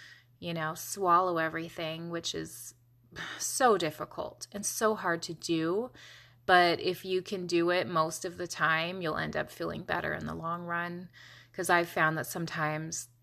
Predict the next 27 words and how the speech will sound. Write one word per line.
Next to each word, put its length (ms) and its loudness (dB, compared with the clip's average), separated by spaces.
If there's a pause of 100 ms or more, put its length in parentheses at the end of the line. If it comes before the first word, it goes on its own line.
the 100 -4
things 400 -4
that 160 -6
come 180 -8
out 200 2
of 180 -6
my 180 -4
mouth 680 2
are 180 -4
not 240 0
always 340 -4
productive 880 -4
because 720 -2
the 140 -4
things 440 -4
that 120 -2
are 80 -2
coming 420 -4
out 180 0
of 140 -6
my 220 0
mouth 560 -2 (640)
are 180 6
fueled 480 0
by 140 0
my 180 0
emotions. 1040 -4